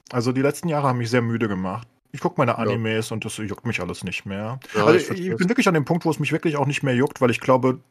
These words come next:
Speaker 1: du kannst dir den Mund fusselig reden. Die müssen erst wieder in, in irgendwas landen und dann, dann ist das halt so und danach können wir
Speaker 2: Kannst
Speaker 1: wieder
Speaker 2: aber
Speaker 1: aufbauen oder
Speaker 2: mittlerweile
Speaker 1: so.
Speaker 2: Also,
Speaker 1: Ist
Speaker 2: das
Speaker 1: okay.
Speaker 2: Schlimme ist ja von Merz, n-, es kommen ja nur die wirklich richtigen Kracher, sind überhaupt die, die es noch nach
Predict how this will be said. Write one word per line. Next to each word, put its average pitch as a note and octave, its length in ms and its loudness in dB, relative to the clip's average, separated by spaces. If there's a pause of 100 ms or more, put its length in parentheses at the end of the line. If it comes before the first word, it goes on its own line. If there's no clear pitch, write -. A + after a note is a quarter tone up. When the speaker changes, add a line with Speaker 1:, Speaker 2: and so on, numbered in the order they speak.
(120)
Speaker 1:
du - 160 -10
kannst - 240 -6
dir - 60 -8
den D#2+ 120 -8
Mund G2+ 180 -4
fusselig A3 540 4
reden. G2+ 280 0 (240)
Die A2+ 80 0
müssen D3 240 2
erst D3+ 240 2
wieder E3+ 240 0
in, D#3 180 -2
in D3+ 440 -6
irgendwas E3 440 4
landen D3+ 480 4
und C3 140 -2
dann, B2+ 260 -6
dann A2 160 -10
ist - 160 -10
das C3 160 -2
halt G#2+ 160 -2
so - 140 -4
und A2 120 -2
danach G2+ 240 -2
können B2+ 200 4
wir A2 100 0
Speaker 2:
Kannst F3 200 6
Speaker 1:
wieder - 100 6
Speaker 2:
aber A2+ 80 8
Speaker 1:
aufbauen F#2+ 120 4
oder - 80 8
Speaker 2:
mittlerweile E3+ 60 4
Speaker 1:
so. A2+ 300 -4 (260)
Speaker 2:
Also, D3+ 280 6
Speaker 1:
Ist D#3 160 2
Speaker 2:
das C#3 80 0
Speaker 1:
okay. - 60 0
Speaker 2:
Schlimme G3+ 180 6
ist G3+ 140 8
ja F#3 100 6
von D#3 180 2
Merz, C#3+ 340 0 (180)
n-, D3+ 240 4
es D#3 160 0
kommen F3 160 6
ja F3 80 6
nur F3 120 8
die D#3 160 -2
wirklich E3+ 360 2
richtigen C#3 340 0
Kracher, B2 400 0
sind C3+ 160 2
überhaupt B2 400 0
die, D3 100 -2
die C#3+ 100 -4
es C3+ 100 -2
noch C3+ 120 0
nach B2+ 240 0